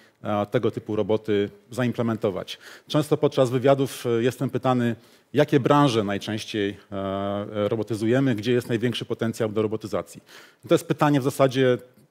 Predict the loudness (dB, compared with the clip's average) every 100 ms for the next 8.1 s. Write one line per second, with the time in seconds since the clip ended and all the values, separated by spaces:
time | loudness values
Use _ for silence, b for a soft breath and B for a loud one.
0 | _ -10 -6 2 2 4 4 2 0 0
1 | 0 0 -2 0 0 -2 -14 _ _ -12
2 | -8 -4 -2 -2 -4 0 2 4 0 0
3 | -8 0 2 2 2 0 0 -2 -2 -2
4 | -2 -2 0 -2 -2 -6 -6 0 0 0
5 | B B B B -4 4 6 6 4 2
6 | 2 2 0 0 0 -4 -4 -4 0 2
7 | 4 2 2 2 2 -2 -2 0 0 0
8 | -2